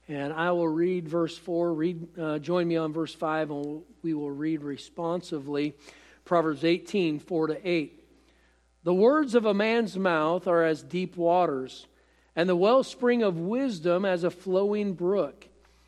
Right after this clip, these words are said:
It is not good to accept the person of the wicked, to overthrow the righteous in judgment. A fool's lips enter into contention, and his mouth calleth for strokes.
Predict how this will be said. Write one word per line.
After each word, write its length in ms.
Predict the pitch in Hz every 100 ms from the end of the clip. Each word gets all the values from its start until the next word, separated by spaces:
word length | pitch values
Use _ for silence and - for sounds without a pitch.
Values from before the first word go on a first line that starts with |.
| _ _ _ 175
It 120 | 185
is 200 | 170 180
not 380 | 190 214 190 170
good 460 | 220 262 175 170
to 200 | - 190
accept 540 | 160 - - 170 196 -
the 120 | 151
person 520 | - 170 180 - 190
of 160 | 190 196
the 100 | 226
wicked, 640 | 185 156 147 156 151 160 - - - _ -
to 220 | 190 170
overthrow 840 | 202 233 196 - 233 254 220 175
the 140 | 170 170
righteous 760 | 160 175 226 233 - 165 160
in 200 | 196 190
judgment. 600 | 170 208 226 160 160 135 - _ _ _ _ _ _
A 80 | -
fool's 480 | - 247 247 226 160
lips 500 | 190 269 220 196 - -
enter 360 | 233 233 226
into 180 | 220 196
contention, 880 | 180 175 165 202 240 233 175 139 123 - - _ _
and 120 | 156 175
his 160 | 139
mouth 500 | 160 185 240 185 -
calleth 480 | - 190 214 208 - -
for 140 | 180
strokes. 760 | - - 226 220 143 - -